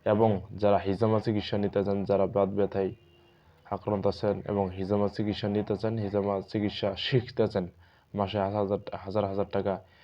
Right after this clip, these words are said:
ইনকাম করতে চান হিজামা চিকিৎসা দিয়ে, ইসলামিক সুন্নতি চিকিৎসা,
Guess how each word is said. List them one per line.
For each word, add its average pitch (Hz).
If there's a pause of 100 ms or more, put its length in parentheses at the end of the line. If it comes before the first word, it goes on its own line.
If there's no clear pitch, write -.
(240)
ইনকাম 107
করতে 107
চান 107 (400)
হিজামা 101
চিকিৎসা 101
দিয়ে, 98 (600)
ইসলামিক 104
সুন্নতি 107
চিকিৎসা, 104